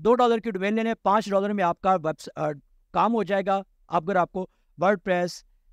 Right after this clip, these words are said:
अ, फनल क्रिएशन और Elementor और ये सारी चीज़ें आती हैं, तो फिर तो सिंपल सी बात है, आपका पाँच डॉलर में आपने क्या किया, अपनी पूरी एक साइट खड़ी कर ली। ओके, क्योंकि हमारा मेन साइट के ऊपर फोकस ही नहीं होता, ना ही कस्टमर ने मेन साइट पे जाना है। हमारा कस्टमर, हम लोग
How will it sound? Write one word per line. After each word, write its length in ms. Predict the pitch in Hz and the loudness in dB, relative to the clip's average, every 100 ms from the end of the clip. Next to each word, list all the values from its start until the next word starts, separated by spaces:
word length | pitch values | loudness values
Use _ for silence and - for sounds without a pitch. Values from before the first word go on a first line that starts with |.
| _ _ | _ _
अ, 280 | 151 147 156 | -4 -2 -4
फनल 280 | - 202 208 | -2 -2 0
क्रिएशन 680 | 190 196 185 - 180 175 170 | -2 -2 -2 -2 -2 -4 -4
और 320 | 147 156 156 | -4 -2 -2
Elementor 500 | 156 156 196 185 190 | -4 -2 -2 0 0
और 120 | 175 | 0
ये 100 | 170 | -2
सारी 220 | 165 175 180 | -2 -2 -2
चीज़ें 260 | 180 165 | -2 2
आती 240 | 156 151 180 | 2 0 -2
हैं, 100 | 180 | -2
तो 80 | |
फिर 180 | 180 175 | -2 -4
तो 120 | 190 | -4
सिंपल 300 | 175 160 185 | -4 -4 -4
सी 100 | 165 | -2
बात 240 | 156 156 185 | -2 0 0
है, 40 | |
आपका 200 | 165 190 | 0 0
पाँच 380 | - 165 175 - | -2 0 0 0
डॉलर 240 | 160 165 | -2 0
में 120 | 170 160 | 0 0
आपने 280 | 139 160 | 0 -2
क्या 160 | 151 151 | -2 -2
किया, 200 | 175 180 | 0 -2
अपनी 160 | 165 170 | -2 -6
पूरी 240 | 151 156 | -4 -2
एक 120 | 170 | -2
साइट 260 | - 143 - | -2 -4 -4
खड़ी 240 | 160 131 | -4 -6
कर 140 | 127 104 | -6 -10
ली। 180 | 107 - _ _ - | -14 -18 _ _ -10
ओके, 220 | - 254 - _ _ _ | 2 2 2 _ _ _
क्योंकि 200 | - 226 | -6 0
हमारा 420 | 269 220 180 214 254 | 2 2 2 2 2
मेन 260 | 214 254 | 0 0
साइट 280 | - 240 233 | 0 -2 0
के 80 | 247 | -2
ऊपर 140 | 262 | -2
फोकस 340 | 240 196 240 254 | -4 -4 -2 -4
ही 60 | |
नहीं 100 | 240 | -4
होता, 180 | 226 240 | -2 -2
ना 140 | 214 | -2
ही 80 | 208 | -2
कस्टमर 320 | 214 - 208 | -2 -4 -4
ने 80 | 214 | -2
मेन 160 | 190 180 | -2 -2
साइट 240 | 190 165 | -2 -2
पे 120 | 190 | -2
जाना 260 | 156 127 123 | -4 -4 -8
है। 60 | 117 | -8
हमारा 340 | 143 185 240 | -2 0 2
कस्टमर, 380 | 240 - 226 208 | -2 -6 -2 -2
हम 100 | |
लोग 120 | 190 | -2